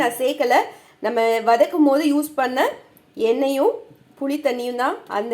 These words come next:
இதுலயே நான் நல்லா அரைச்சு எடுத்தாச்சு. இப்ப நம்ம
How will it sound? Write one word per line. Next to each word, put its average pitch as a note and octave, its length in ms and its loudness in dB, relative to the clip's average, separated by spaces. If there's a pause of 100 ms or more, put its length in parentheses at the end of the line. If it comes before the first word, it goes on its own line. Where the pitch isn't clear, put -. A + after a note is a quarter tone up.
இதுலயே B3+ 300 -2
நான் G#3+ 160 -2
நல்லா A#3 260 0
அரைச்சு G#3 300 -6 (440)
எடுத்தாச்சு. G3+ 440 -4 (1700)
இப்ப C4+ 200 -10
நம்ம C4 140 -2